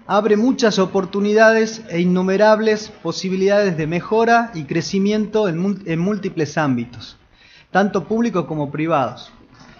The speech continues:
individuales y colectivos, económicos, sociales,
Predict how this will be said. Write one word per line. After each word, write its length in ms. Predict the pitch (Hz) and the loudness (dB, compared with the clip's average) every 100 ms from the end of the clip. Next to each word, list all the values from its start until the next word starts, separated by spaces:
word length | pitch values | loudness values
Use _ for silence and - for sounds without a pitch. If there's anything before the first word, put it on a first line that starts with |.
| - | -8
individuales 720 | 170 180 196 202 226 214 - | -4 -2 -2 4 4 4 -2
y 20 | |
colectivos, 880 | 147 175 185 180 254 254 247 254 - - - | -4 0 0 -2 -2 0 -2 -4 -10 -18 -14
económicos, 840 | 170 156 185 214 233 226 226 214 | -12 -6 -4 -2 0 -2 -2 -4
sociales, 840 | 208 185 - 226 220 220 220 220 | -2 -6 -4 0 2 2 0 -4